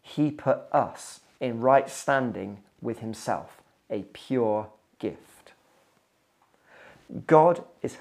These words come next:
holy. His holiness is un-, unobtainable to us. No one has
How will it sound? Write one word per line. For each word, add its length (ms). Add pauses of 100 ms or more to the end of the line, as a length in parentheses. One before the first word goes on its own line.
(140)
holy. 440 (880)
His 280
holiness 920 (540)
is 200
un-, 380
unobtainable 800
to 200
us. 440 (640)
No 320
one 220
has 340